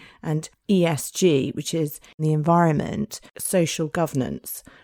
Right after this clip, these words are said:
looking at the concerns around that. So directors have to look at the impact of the company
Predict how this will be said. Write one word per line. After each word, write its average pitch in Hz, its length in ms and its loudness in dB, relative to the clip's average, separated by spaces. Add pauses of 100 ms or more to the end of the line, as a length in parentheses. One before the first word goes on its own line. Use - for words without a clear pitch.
(120)
looking 185 280 2
at 175 100 -2
the 160 60 -4
concerns 170 600 0
around 156 320 0
that. - 500 -4 (360)
So 170 460 2 (100)
directors 202 500 2
have 185 140 -4
to - 100 -4
look 165 240 -2
at - 80 -8
the 185 260 -4
impact 214 600 4
of 185 140 -6
the 180 60 -4
company 147 720 0